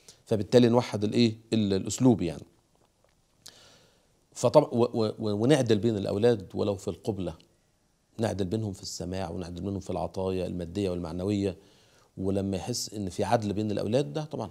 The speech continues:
هيؤدي إلى إنه يبقى مفيش، آه، إحساس بالظلم وإلى آخره يعني. وطبعًا لازم أهتم بيه،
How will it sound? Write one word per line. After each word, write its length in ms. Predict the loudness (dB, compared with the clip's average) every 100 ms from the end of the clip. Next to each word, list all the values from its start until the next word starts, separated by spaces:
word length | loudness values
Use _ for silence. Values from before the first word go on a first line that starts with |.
| -10
هيؤدي 520 | -10 -8 -8 -6 -2
إلى 180 | -2 -2 -6 _ _ -20 -6
إنه 320 | -2 -2 -4 -6
يبقى 280 | -8 -8 -6
مفيش، 680 | -8 -6 -6 -6 -10 -12 -10 -8
آه، 480 | -6 -6 -6 -8 -10
إحساس 300 | -6 -6 -4
بالظلم 480 | -6 0 0 0
وإلى 220 | -2 2 0
آخره 260 | 0 -6
يعني. 180 | -6 -8 _ _ -20 -20 -18 -18 -14 0
وطبعًا 320 | 4 6 6
لازم 280 | 6 6 2
أهتم 420 | -4 -2 -2 -2
بيه، 140 | -4